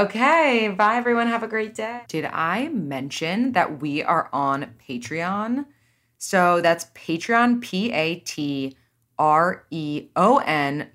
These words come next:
dot com slash We Met at Acme. Please become a patron for us. We're giving you so many amazing, amazing features. We're giving you bonus episodes,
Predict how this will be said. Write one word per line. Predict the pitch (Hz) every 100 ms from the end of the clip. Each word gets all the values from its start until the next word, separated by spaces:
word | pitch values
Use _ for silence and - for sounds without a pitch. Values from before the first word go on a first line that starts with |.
| -
dot | 165 247 -
com | 165 151 139 139 139
slash | - 143 143 -
We | 165
Met | 185 196
at | 180
Acme. | 135 - - 90 117 - _ _ _
Please | - 254 277 302 226
become | 233 190 175
a | 160
patron | 170 143 - 143
for | 131 139
us. | 131 135 135 - _ _ -
We're | 180
giving | 196 208 196
you | 190
so | - - 220 240
many | 269 262
amazing, | 202 180 180 202 220 233 214 190
amazing | 175 175 175 214 240 262 240 233
features. | - 170 151 - 156 147 147 151 - _ _ _
We're | 175
giving | 185 196
you | 196
bonus | 185 - 247 254 262 254
episodes, | - 202 202 - 165 143 131 135 -